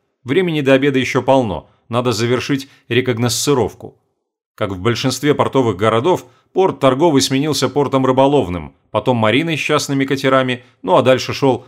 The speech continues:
серьёзный такой забор с якорями и звёздами. Военно-морская база.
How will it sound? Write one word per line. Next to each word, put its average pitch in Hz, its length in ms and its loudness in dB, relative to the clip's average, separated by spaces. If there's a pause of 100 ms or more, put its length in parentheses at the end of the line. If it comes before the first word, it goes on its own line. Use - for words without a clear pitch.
(120)
серьёзный 135 640 0
такой 131 240 0
забор 120 560 0
с - 120 -10
якорями 113 520 0
и 98 60 -2
звёздами. 85 600 -6 (320)
Военно-морская 135 880 0
база. 95 380 -2